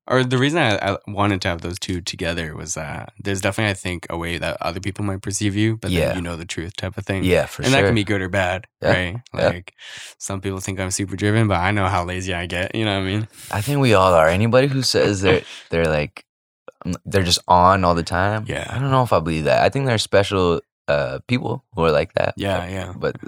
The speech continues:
Speaker 1: And I question their sanity. I'm
Speaker 2: Yeah.
Speaker 1: like <laughs>
Speaker 2: Everybody else, no, we all have batteries.
Speaker 1: Exactly. I think that's perfectly fine, right?
Speaker 2: And I, yeah, the question, you're right.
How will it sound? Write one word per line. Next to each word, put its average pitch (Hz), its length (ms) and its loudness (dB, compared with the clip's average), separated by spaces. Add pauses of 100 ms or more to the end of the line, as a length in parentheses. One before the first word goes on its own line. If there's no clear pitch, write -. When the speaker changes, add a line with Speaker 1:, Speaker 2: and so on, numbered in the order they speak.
(140)
Speaker 1:
And 87 80 -8
I 92 60 -6
question 92 340 -2
their 85 100 -8
sanity. 95 560 -4
I'm 95 80 -4
Speaker 2:
Yeah. 92 560 4 (100)
Speaker 1:
like - 120 -2
<laughs> - 0 -
Speaker 2:
Everybody 104 420 4
else, 147 420 4
no, 60 360 -4
we 80 100 2
all 80 100 6
have 82 200 2
batteries. 50 560 0
Speaker 1:
Exactly. 92 580 -6 (100)
I 98 100 -6
think 101 180 -4
that's 90 140 -8
perfectly 85 400 -10
fine, 85 420 -10
right? 92 200 -12
Speaker 2:
And 101 120 2
I, 98 180 2 (160)
yeah, 101 160 2
the 92 120 -2
question, 110 340 2
you're 95 100 4
right. 80 180 4